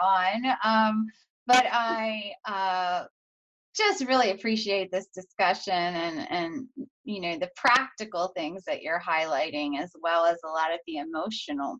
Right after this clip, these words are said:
pieces. So I, I wanna thank you for that. I also want you to let listeners know that the teaching that you're doing, I know you have the, the course with A-, Attach,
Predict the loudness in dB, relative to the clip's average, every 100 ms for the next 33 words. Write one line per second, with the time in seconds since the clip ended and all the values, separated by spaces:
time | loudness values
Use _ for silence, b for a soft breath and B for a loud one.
0 | -12 -12 -12 -8 -6 -6 -10 -2 0 2
1 | 2 0 -2 _ _ _ _ -6 0 0
2 | 0 -2 -2 -2 -4 -8 -4 2 4 4
3 | 4 0 b b _ 4 4 6 6 6
4 | 4 2 0 2 4 2 4 2 2 -2
5 | -2 -2 0 4 6 6 6 2 0 -2
6 | -4 _ _ -14 -2 0 0 -2 0 0
7 | 0 -2 -4 -2 2 4 4 2 0 0
8 | 0 -2 -2 -4 0 2 2 0 _ _
9 | _ -2 2 6 6 4 -2 0 0 -2
10 | -6 -6 -8 -8 -6 -6 -2 4 6 6
11 | 4